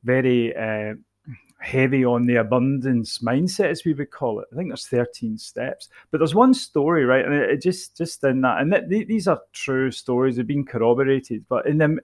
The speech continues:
in the gold rush, late eighteen hundreds, right?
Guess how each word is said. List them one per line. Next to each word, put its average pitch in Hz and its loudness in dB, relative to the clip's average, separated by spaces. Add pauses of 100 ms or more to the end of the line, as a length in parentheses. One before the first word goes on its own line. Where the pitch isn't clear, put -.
(140)
in 160 2
the 151 2
gold 185 2
rush, - -2 (540)
late 139 4
eighteen 131 0
hundreds, 127 -2
right? 127 0